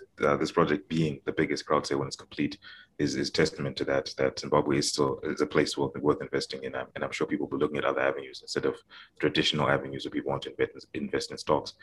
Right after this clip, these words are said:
But Sun Exchange as well gives an alternative, especially to the young communities who are getting into investing for the first time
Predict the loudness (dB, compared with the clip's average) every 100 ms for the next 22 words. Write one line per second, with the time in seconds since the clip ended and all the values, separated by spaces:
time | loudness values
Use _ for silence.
0 | -20 -12 -8 0 2 2 0 0 0 2
1 | 0 0 -4 -4 -2 0 0 0 -4 -4
2 | 2 2 4 0 2 0 0 -4 -4 -4
3 | -8 -14 -18 -20 -20 _ 2 4 2 4
4 | 0 0 -4 -2 -6 -6 -8 -4 0 0
5 | 0 -2